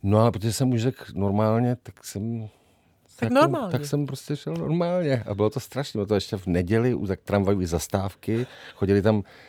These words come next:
Speaker 1: ty rodiče a říkali: "Pojď." A s těma dětma a říkali: "Pojď, tady se točí." A byl jsem <laughs> já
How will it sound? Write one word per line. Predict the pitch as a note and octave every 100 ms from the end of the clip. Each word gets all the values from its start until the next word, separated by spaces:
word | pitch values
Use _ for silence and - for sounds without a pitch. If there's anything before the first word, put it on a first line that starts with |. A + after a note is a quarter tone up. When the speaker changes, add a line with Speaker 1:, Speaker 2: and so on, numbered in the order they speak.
| -
Speaker 1:
ty | -
rodiče | A2+ G#2+ F#2+ -
a | G2+
říkali: | G#2+
"Pojď." | G#2 D#3 F3+ - -
A | - G#2 - -
s |
těma | - G#2
dětma | F2 - A#2 B2+ C3+ C#3+ -
a |
říkali: | F2+ G2 F#2+
"Pojď, | - D#3
tady | D3+ C#3+
se | B2+
točí." | C#3 - G2 E2 _ _ - - -
A | -
byl | E2+ F#2+
jsem | F#2+ - - -
<laughs> | - - -
já | B2+ - A2 B2+